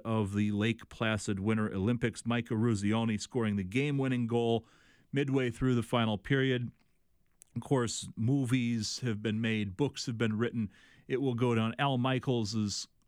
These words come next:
Do You Believe in Miracles call. It will go down in history as one of the greatest moments in this country's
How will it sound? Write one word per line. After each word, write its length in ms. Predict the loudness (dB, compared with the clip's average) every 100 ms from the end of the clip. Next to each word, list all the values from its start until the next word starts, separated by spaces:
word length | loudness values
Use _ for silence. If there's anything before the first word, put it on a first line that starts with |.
| -12
Do 240 | -4 0 2
You 160 | 2
Believe 460 | 0 0 2 0 0
in 160 | 0 0
Miracles 560 | 2 0 0 -2 -2
call. 400 | -6 -4 0 0 -4 -20 -20 _
It 220 | -2 0 0
will 160 | 0
go 200 | 2 2
down 240 | 2 0 0
in 80 | 0
history 540 | 0 -2 -2 0 2
as 180 | 0 -2
one 140 | -2
of 60 | -2
the 60 |
greatest 480 | -2 0 0 -2 -2
moments 440 | -2 0 0 -2 -6 -16 _ _ _
in 460 | -2 0 0 0 -4 -10 -14
this 340 | -2 -2 -2
country's 680 | -4 -2 -2 0 0 0 -4